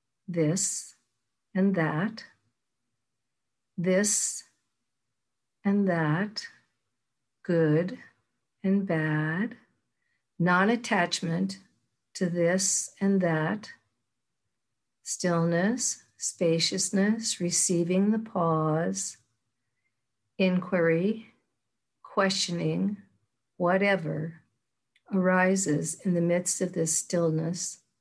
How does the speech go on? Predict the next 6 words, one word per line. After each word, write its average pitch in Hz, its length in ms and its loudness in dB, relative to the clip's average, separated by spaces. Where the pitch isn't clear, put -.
Is 226 280 2
that 202 280 2
so? 214 600 0
Or 170 500 0
how 190 120 2
about, 175 360 -2